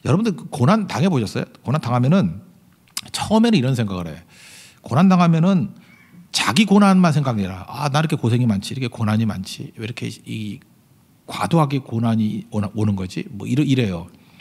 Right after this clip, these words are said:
근데 조금 이제 묵상이 깊어지면요, 어, 하나님이 더 고생하고 있다는 게 느껴져. 어, "나 때문에 하나님이 고생이 많네." 그게 철드는 거예요.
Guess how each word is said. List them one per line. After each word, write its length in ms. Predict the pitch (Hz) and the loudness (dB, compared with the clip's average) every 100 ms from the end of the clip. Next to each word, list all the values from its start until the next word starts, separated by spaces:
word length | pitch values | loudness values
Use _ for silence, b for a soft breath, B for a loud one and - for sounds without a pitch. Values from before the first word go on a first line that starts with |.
| b b b b b b b | b b b b b b b
근데 140 | - 156 | -14 -10
조금 300 | - 254 247 | -10 -2 2
이제 140 | 208 | 2
묵상이 400 | 139 117 170 170 | 2 0 0 2
깊어지면요, 840 | 117 113 110 104 92 120 156 85 92 b b b b b - | 0 -2 0 0 0 0 -2 -4 -12 b b b b b -20
어, 100 | 95 | -14
하나님이 440 | - 214 226 233 | 0 4 6 4
더 100 | 156 | 4
고생하고 500 | 139 135 156 151 139 | 4 4 4 2 0
있다는 220 | 131 127 117 | 0 0 0
게 80 | |
느껴져. 340 | 98 98 90 85 - _ _ _ _ _ _ _ _ _ _ _ - | -2 -4 -8 -10 -20 _ _ _ _ _ _ _ _ _ _ _ -18
어, 80 | 95 | -6
"나 100 | 98 | -4
때문에 260 | 117 143 135 | 0 0 2
하나님이 320 | 175 139 123 | 0 0 0
고생이 320 | 117 107 110 | -2 0 0
많네." 480 | 95 87 90 95 131 _ _ _ _ _ _ _ _ _ _ | -2 -4 -6 -8 -10 _ _ _ _ _ _ _ _ _ _
그게 100 | - | -10
철드는 380 | - 214 214 175 | -4 0 2 0
거예요. 300 | 92 87 | 0 -6